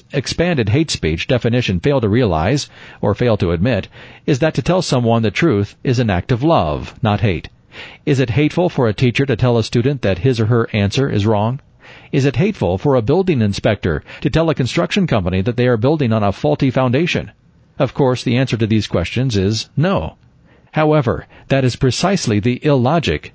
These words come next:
that is being applied to current hate speech legislation. Telling someone that his or her religious views are wrong is somehow hateful.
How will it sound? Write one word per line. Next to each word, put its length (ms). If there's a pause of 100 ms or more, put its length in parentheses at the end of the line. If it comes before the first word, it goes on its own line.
that 100
is 140
being 280
applied 460
to 100
current 420
hate 260
speech 340
legislation. 800 (340)
Telling 280
someone 440
that 120
his 180
or 100
her 160
religious 460
views 400
are 140
wrong 440 (320)
is 140
somehow 320
hateful. 500